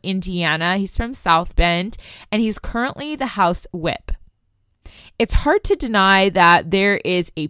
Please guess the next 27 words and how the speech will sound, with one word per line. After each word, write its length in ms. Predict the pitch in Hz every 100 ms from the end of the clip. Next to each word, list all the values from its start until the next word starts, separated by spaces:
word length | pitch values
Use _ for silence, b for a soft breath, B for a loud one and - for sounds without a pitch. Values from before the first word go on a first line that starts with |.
| _
power 600 | - - 160 180 160 135
vacuum 580 | 131 131 143 - 147 139
right 220 | 165 160
now 380 | 160 139 127 98 B B B
in 220 | - 254 285
the 80 |
Republican 640 | 240 208 - 185 185 180 160
Party. 320 | - 165 156
You 120 | 151
know, 320 | 160 165 160 - -
there 560 | 175 110 165 214 226 -
aren't 340 | 208 349 -
really 420 | 202 226 254 196 -
good 320 | 185 190 220 -
options 680 | 151 165 - - 156 143 -
here. 340 | 160 147 147 - - _ _ _ -
And 120 | 208 220
a 80 |
lot 300 | 208 185 190
of 80 | 233
the 120 | 247
House 300 | 220 180 196
members 480 | 190 190 165 147 190 B B B B
are 100 | 220
drooling 720 | 196 - 175 226 254 196 156 160 -
over 540 | 190 185 160 170 165 -
this 440 | 175 160 165 -